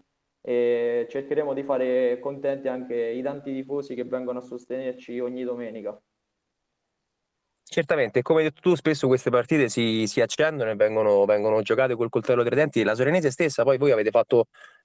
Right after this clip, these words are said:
Speaker 2: ottime prestazioni contro squadre, eh, che, che attualmente stazionano,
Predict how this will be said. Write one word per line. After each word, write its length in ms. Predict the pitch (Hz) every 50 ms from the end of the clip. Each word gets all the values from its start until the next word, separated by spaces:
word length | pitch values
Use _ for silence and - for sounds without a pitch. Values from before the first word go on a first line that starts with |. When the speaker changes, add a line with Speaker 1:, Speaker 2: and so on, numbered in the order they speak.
| _ _ _ -
Speaker 2:
ottime 340 | - 202 - - 135 131
prestazioni 540 | 127 123 123 - - 123 - - 185 160 131
contro 460 | 117 120 117 104 117 117 117 117 - -
squadre, 640 | - - - 151 160 160 143 135 123 120 117 - _ _ _ _
eh, 300 | - - 104 104 98 - _ _ _
che, 200 | - 107 101 95
che 540 | - 95 98 95 90 87 82 82 - - - -
attualmente 580 | 87 87 85 - 104 104 101 120 131 135 - 101
stazionano, 640 | - - 101 - - - 131 127 113 104 104 98